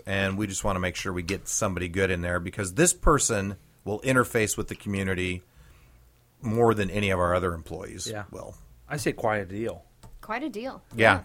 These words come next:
Speaker 1: quite a deal. Important
Speaker 2: So if people,
Speaker 1: position.
Speaker 2: people wanna apply for that,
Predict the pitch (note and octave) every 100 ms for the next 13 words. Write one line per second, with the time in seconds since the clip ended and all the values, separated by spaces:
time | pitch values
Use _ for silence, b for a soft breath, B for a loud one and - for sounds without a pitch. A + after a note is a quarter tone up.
0 | - D#3+ D3+ B2+ A2+ A2+ B B F#3 D#3+
1 | F#3+ G#3 - A#3 A3 A3+ F3 F#2 C3 F#3
2 | G3+ F3 C3 F#3 G3 D#3+ - B2 - F3
3 | A3+ G#2+ F#2 F#2